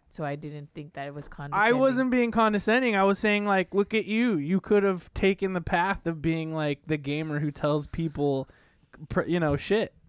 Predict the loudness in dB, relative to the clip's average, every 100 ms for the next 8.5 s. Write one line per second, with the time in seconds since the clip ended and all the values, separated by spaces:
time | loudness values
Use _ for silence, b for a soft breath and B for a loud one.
0 | _ b b b 0 0 -4 -2 -2 0
1 | 2 2 4 2 2 2 2 2 -2 -4
2 | -4 -4 -4 -4 -6 -6 -6 -6 -4 -6
3 | -8 -10 -16 -16 -6 -4 -4 -6 -8 -8
4 | -2 0 2 2 0 0 2 0 -2 -10
5 | -16 -16 -20 -20 _ 2 2 4 2 2
6 | 4 2 2 0 0 0 0 0 -2 0
7 | 2 0 -2 -12 b b b 4 6 4
8 | 2 -2 -2 -2 -6